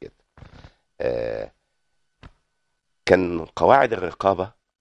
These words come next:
للكتب مختلفة تمامًا زمان عن دلوقتي، وطبعًا إحنا دفعنا،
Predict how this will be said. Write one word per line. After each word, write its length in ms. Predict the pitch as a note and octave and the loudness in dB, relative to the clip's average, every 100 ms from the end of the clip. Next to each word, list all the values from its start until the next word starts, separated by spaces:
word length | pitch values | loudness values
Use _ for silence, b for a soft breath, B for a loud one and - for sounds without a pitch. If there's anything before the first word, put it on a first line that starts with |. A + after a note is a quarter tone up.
| _ | _
للكتب 520 | C#2 - - G2 G2 D2+ | -14 -12 -10 -6 -6 -6
مختلفة 640 | D2 - - F#2+ F#2 - | -12 -12 -4 -4 -4 -10
تمامًا 520 | - C2+ C2+ C2+ A#1+ - _ _ _ _ | -10 -6 -4 -6 -10 -14 _ _ _ _
زمان 480 | D2 C#2+ D2+ E2 D#2+ - _ | -6 -2 2 2 0 -8 _
عن 180 | - D#2 | -4 -2
دلوقتي، 500 | D2+ A#1 - - - _ _ _ _ | -2 -10 -12 -14 -16 _ _ _ _
وطبعًا 360 | - F#2 E2 C2+ | -2 2 2 0
إحنا 200 | - B1+ | -6 -12
دفعنا، 480 | B1 F#2+ E2 D#2+ | -2 0 0 0